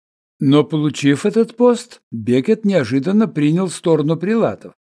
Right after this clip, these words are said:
и стал яростным оппонентом короля в споре о судьбе церковных судов, которые Генрих стремился подмять под себя,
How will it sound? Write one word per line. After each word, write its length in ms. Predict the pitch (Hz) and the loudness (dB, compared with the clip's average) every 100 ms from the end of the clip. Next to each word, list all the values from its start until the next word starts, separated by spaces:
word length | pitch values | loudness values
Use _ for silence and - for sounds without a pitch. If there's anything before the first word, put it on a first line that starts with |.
| _ _ _ - | _ _ _ -4
и 100 | 160 | -4
стал 320 | - 190 180 | 0 2 2
яростным 520 | 190 214 202 226 214 | 2 2 0 2 2
оппонентом 680 | 208 214 202 156 131 135 123 | 2 2 4 2 2 -2 0
короля 440 | 135 117 113 165 | 0 0 0 -2
в 80 | 165 | -4
споре 500 | - - 180 185 208 | -14 -2 2 2 2
о 160 | - | -2
судьбе 420 | 147 - 127 123 165 | -4 -4 -4 -4 -4
церковных 600 | 180 - 156 139 147 - | -4 -4 -2 -2 -6 -6
судов, 420 | 214 151 85 _ _ _ _ _ | -4 -4 -6 _ _ _ _ _
которые 380 | - 131 143 139 | -8 -2 2 2
Генрих 400 | 123 120 117 147 | 2 2 2 -2
стремился 580 | - 147 123 131 127 139 | -4 -2 0 0 -2 -6
подмять 460 | 131 135 139 123 - | -6 -4 -4 -6 -8
под 180 | 123 | -14
себя, 420 | - 196 190 233 | -8 -4 0 -2